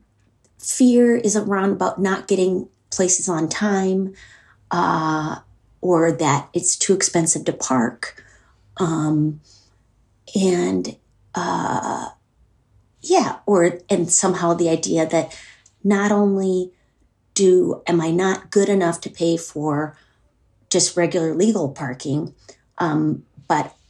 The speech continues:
I'm also somehow, on the other hand,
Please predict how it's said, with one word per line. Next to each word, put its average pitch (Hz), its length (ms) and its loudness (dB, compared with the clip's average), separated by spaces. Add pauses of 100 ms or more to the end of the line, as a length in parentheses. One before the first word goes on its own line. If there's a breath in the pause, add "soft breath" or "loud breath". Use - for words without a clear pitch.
(140)
I'm 160 540 -4 (880)
also 185 420 0
somehow, 160 540 -2
on 156 160 -2
the 156 100 -2
other 190 200 0
hand, 147 420 -4